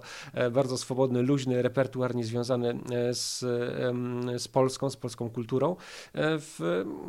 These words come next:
musieli mieć odbiorców na, na, na, na, w, na ten, e, typ repertuaru. E, więc, e, na przykład w operze to widać bardzo, e, b-, e, bardzo wyraźnie jednak ten,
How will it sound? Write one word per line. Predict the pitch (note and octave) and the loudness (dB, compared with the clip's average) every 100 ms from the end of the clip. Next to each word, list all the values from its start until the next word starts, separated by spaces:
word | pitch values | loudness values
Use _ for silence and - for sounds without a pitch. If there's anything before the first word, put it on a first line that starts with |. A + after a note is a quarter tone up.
| F2 - - _ - | -10 -12 -18 _ -10
musieli | - D#3 - C3+ C3+ | 0 2 4 4 4
mieć | C3+ C3 - | 2 0 -2
odbiorców | - C#3 D3 E3+ C#3+ - G#2+ | -2 0 6 8 6 0 -6
na, | A2 A2 A2 | -4 -4 -4
na, | A#2+ A2+ A2+ B2 | -2 0 0 -2
na, | A#2+ A#2+ A#2+ | -2 -2 -2
na, | A#2+ A#2+ A#2+ | -4 -4 -4
w, | A2+ - B2 B2 A#2+ A#2+ F#3 _ _ _ _ - B2+ | -8 -16 -8 -6 -6 -10 -16 _ _ _ _ -10 -2
na | B2+ | -2
ten, | A#2+ A#2+ B2 | 0 0 0
e, | B2+ B2 A#2+ | 0 -2 0
typ | C3 - | -2 -4
repertuaru. | A2 B2 B2+ B2+ A2+ A2 - - | -4 -4 0 0 0 -4 -12 -12
E, | - C#3 | 0 2
więc, | C#3+ D3+ - | 2 -2 -2
e, | D#3+ D3+ D3+ | -4 -4 -4
na | D#3 D#3 D#3+ | -4 -2 -4
przykład | - E3 | 0 0
w | C3+ | 4
operze | F3 E3+ F3+ F3 | 2 4 2 2
to | F3 | 0
widać | E3 E3 C#3+ | -2 -2 0
bardzo, | D3+ D#3 C#3+ D3+ E3 D3+ D3+ | 0 0 2 2 2 0 0
e, | |
b-, | C#3+ C#3+ | -2 -4
e, | D3+ D3+ C#3 D3 | -2 -4 -4 -2
bardzo | C#3 D#3 D3 | 0 0 0
wyraźnie | D3+ D#3+ B2+ A2 | 2 2 2 0
jednak | G#2+ A2 - | 0 -4 -2
ten, | A2+ | -2